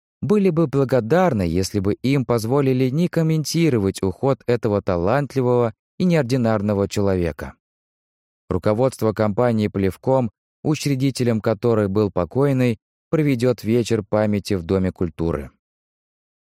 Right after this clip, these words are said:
Там дальше не важно, но, согласись,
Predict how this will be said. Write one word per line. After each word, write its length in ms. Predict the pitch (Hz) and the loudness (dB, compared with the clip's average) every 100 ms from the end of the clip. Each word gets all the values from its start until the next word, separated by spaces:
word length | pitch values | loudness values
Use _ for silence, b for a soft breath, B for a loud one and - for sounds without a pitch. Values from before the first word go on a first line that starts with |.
| _ - | _ -2
Там 160 | 117 | 0
дальше 300 | 135 143 - | 2 2 0
не 100 | 135 | 0
важно, 480 | 139 180 135 101 78 - _ - | 2 2 2 -2 -4 -8 _ -2
но, 280 | 135 135 - | 0 0 0
согласись, 680 | 135 135 151 - 127 - | -2 0 0 0 0 -2